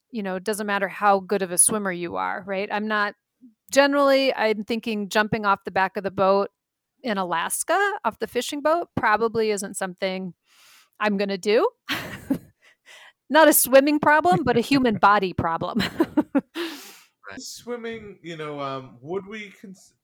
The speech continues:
Speaker 3: uh, you know, for the three of us, you know, uh, representing all of humanity right now,
Speaker 1: <laughs>
Speaker 3: uh, would we consider that swimming is an essential skill? I,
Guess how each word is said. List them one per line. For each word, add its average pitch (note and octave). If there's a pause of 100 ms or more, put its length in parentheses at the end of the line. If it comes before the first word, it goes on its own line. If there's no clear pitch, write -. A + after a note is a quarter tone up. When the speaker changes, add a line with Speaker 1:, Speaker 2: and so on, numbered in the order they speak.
Speaker 3:
uh, A2
you D3
know, C3
for C3+
the B2+
three C#3
of A2+
us, -
you A#2
know, G#2
uh, G2+
representing A2+ (480)
all A#2+
of A2
humanity F#2+ (120)
right F2+
now, F2+ (140)
Speaker 1:
<laughs> -
Speaker 3:
uh, - (320)
would G#3+
we C4
consider A3+
that G3+
swimming F#3 (160)
is D3+
an D#3
essential D#3
skill? D#3 (2500)
I, D#3+